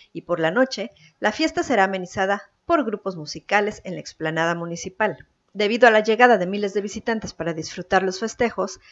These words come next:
la aglomeración de personas en los puntos turísticos de la isla se hace más notoria, por lo que diversas dependencias municipales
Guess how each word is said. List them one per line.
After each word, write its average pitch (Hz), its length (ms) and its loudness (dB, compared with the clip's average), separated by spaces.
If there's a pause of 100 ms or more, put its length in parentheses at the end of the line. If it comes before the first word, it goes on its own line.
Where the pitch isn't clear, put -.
(160)
la 226 160 4
aglomeración 226 640 2
de 330 100 0
personas 185 520 -4
en 160 60 -10
los 147 120 -10
puntos 190 340 -8
turísticos 226 540 -6
de 165 100 -4
la 202 120 2
isla 220 360 -2 (220)
se 320 180 4
hace 302 220 4
más 247 220 0
notoria, 247 560 4 (340)
por 190 140 0
lo 180 100 2
que 180 100 -2
diversas 196 440 0
dependencias 202 580 -2
municipales 165 760 0